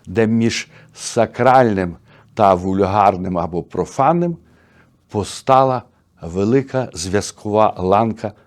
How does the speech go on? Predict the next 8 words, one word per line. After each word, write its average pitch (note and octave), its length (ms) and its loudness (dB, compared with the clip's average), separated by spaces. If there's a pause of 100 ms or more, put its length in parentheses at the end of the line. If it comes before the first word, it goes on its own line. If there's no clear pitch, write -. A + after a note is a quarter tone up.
так E2 200 -8
званого F#2+ 580 -4 (180)
секулярного, G2 1300 -10 (1200)
цивільного. A2+ 1000 -2 (480)
Власне, G#2+ 520 0
секулярне, A#2 800 -4
цивільне A2+ 680 -4 (600)
казало: G2 560 0